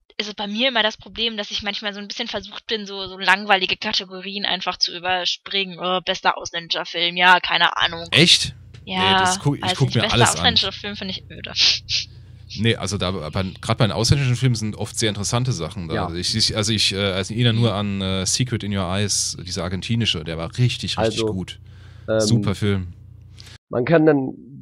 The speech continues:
Speaker 3: gut sagen, also im Prinzip, dass, ähm, das Verlassen von Blair Westlake natürlich dann, äh, ein herber Schlag für das Unternehmen war, aber die sich jetzt sicherlich einen Nachfolger suchen werden. Aber wir können ja natürlich gleich bei dem Thema bleiben, wo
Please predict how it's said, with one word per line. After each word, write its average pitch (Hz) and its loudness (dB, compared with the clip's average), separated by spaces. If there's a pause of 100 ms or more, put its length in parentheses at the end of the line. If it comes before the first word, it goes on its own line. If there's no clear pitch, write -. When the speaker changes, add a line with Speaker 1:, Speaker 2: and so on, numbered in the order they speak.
(140)
Speaker 3:
gut 160 0
sagen, 131 0
also 120 0
im 113 2
Prinzip, 131 -4
dass, 120 -2
ähm, 110 0
das 107 -4
Verlassen 127 0
von 113 -2
Blair 117 2
Westlake 110 0
natürlich 107 -2
dann, 104 0
äh, 92 -4 (480)
ein 104 -2
herber 117 2
Schlag 113 -2
für - -2
das - -6
Unternehmen 120 2
war, 131 2
aber 107 0
die 110 -4
sich 107 -6
jetzt 113 -4
sicherlich 120 2 (140)
einen 110 2
Nachfolger 110 4
suchen 117 4
werden. 117 8 (800)
Aber 135 8
wir 131 2
können 139 8
ja 135 10
natürlich 127 4
gleich 123 0
bei 120 4
dem 120 6
Thema 120 4
bleiben, 107 2
wo 104 -6